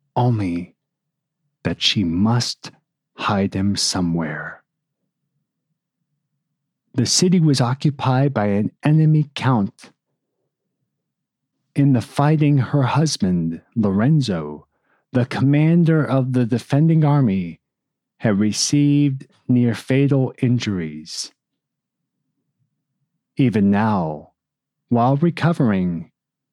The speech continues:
he was still on the brink of death. The war was not favoring the count,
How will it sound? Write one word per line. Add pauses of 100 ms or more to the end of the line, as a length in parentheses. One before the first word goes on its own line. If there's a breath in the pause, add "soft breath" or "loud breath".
(220)
he
was
still (520)
on
the
brink (200)
of
death. (2250)
The
war
was
not
favoring
the
count,